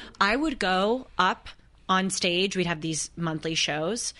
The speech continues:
First of all, I would think, like, "How can I get out of this? Can I be sick? Can I, like, fly to Florida to see a great-great-grandmother?" Like, "What can I do?" And I was like, "No, Julie, just go."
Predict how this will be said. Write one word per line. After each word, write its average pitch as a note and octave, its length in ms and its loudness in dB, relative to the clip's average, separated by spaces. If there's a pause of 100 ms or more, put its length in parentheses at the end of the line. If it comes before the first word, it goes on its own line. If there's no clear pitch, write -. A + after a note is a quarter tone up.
(100)
First A#3 220 0
of G#3 60 0
all, F3 160 4
I F3 80 2
would F3+ 220 -2
think, F#3+ 180 -2
like, D3 140 -8
"How E3+ 180 -4
can F3+ 140 -8
I F3 80 -2
get D#3 160 -2
out D3 140 -2
of D3 80 -8
this? D#3 180 -4
Can E3+ 140 -8
I D#3+ 60 -4
be D#3 120 -4
sick? - 400 -2
Can F3+ 160 -4
I, D#3+ 120 -2
like, D3 240 -4
fly E3 260 -2
to D3+ 80 -4
Florida F#3 840 2
to D#3+ 180 -8 (160)
see F3 380 -2
a D#3+ 140 -2 (260)
great-great-grandmother?" G3+ 1080 2
Like, A3 160 4 (220)
"What A#3+ 380 4
can C4+ 140 2
I G3+ 160 2
do?" F3 180 -6 (100)
And F#3+ 100 -2
I F3 60 -2
was D#3+ 120 -4
like, D#3 120 -6
"No, E3 160 -2
Julie, D#3+ 300 -2
just - 240 -8
go." E3 360 0